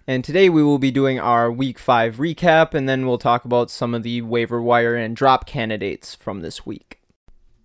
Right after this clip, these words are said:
Now we do our Week five recap, starting out with the Thursday night game, Rams twenty-six, Seahawks seventeen. And, uh, I mean, Matthew Stafford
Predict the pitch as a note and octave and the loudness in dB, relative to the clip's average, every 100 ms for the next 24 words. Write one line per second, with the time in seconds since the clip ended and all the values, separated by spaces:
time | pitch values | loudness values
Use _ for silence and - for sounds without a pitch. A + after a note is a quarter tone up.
0 | _ _ _ _ _ _ _ _ _ _ | _ _ _ _ _ _ _ _ _ _
1 | _ _ _ - F#3 G3 F#3+ E3 - C3+ | _ _ _ -2 2 6 6 4 0 0
2 | D3 C#3 C#3+ C3+ A#2+ A#2+ A#2+ C3 B2 - | 2 4 6 6 6 4 2 0 -2 0
3 | A2+ A2 G#2+ A#2+ D#3 D3+ D#3+ D3+ D#3 - | 2 2 0 -2 -4 0 2 4 2 -2
4 | C3 - C3 B2 A#2+ G#2+ C#2 - A2 B2 | -12 0 2 2 0 -4 -6 -8 -4 -2
5 | A2+ A2+ A2 A2+ A2+ D3 E3 E3+ F3+ - | -2 -4 -4 -4 -4 -2 0 -2 -4 -8
6 | - B2+ C3 C3 C3 - - B2+ B2 B2 | -6 -2 0 0 -2 -6 -4 -2 -2 0
7 | E3+ F3 - - B2 A#2+ A#2+ A2 - - | 0 0 -6 -8 -6 -2 0 0 -4 -2
8 | A#2 A2+ A2 - D3+ D3+ D#3 - _ _ | -2 -2 -6 -4 -4 -2 -4 -8 _ _
9 | _ - A#2 A#2 A2+ A2 G#2+ G2 A#2+ A#2+ | _ -6 -4 -2 -2 0 0 0 -2 -2
10 | G#2+ A2 C3 B2+ B2+ - B2 B2 B2+ B2 | -4 0 0 0 -4 0 2 2 0 -2
11 | A#2+ | -2